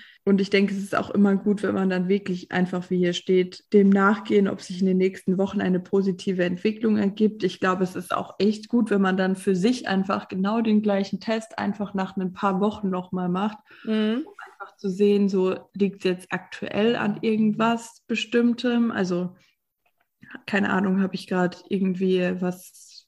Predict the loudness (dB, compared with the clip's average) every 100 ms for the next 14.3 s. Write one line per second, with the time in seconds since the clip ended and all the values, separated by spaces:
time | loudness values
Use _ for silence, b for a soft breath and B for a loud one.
0 | -4 0 4 4 4 2 -6 -6 0 0
1 | 0 -8 -20 _ -4 0 2 4 4 2
2 | 0 -4 -6 -4 -4 -4 -2 -2 -2 0
3 | 2 0 -2 -2 0 0 0 -2 -2 0
4 | 0 -2 B B B -12 -12 -2 2 2
5 | 2 0 0 0 2 2 0 2 0 0
6 | 0 2 2 2 2 0 0 0 0 2
7 | 2 2 0 0 -2 -4 -6 -8 -6 -4
8 | -2 0 0 0 0 -2 _ -14 -4 -2
9 | 0 -2 B B B B 0 0 0 -4
10 | 0 2 2 2 0 0 2 4 4 2
11 | -2 -4 -2 0 -2 0 -2 0 0 0
12 | -2 -4 -8 -4 -4 0 0 0 0 2
13 | 4 4 2 0 -2 -2 0 2 4 2
14 | 2 -2 -2